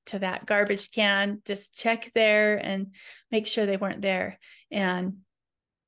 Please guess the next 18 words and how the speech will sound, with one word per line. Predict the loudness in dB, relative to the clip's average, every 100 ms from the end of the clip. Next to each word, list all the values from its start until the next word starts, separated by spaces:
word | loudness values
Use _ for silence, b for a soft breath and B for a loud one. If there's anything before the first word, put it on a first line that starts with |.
| _ -20 _
and | -4 -2 -2 -6 -8 _ _ _ _ _ _ _ _
I | -8 -8 -8 _ -20 -20 -2
dug | 2 2 2
in | 0
the | 0
garbage | 0 0 0 -4 -6
can | -10 -6 -4 -4
with | -2
all | -2
the | -2
people | -4 -8 -6 -4
wondering | -2 -2 0 2
<laughs> | 2 0
what | -2 -2
I | -4
was | -6 -10
doing. | -8 -6 -6 -8
And, | -10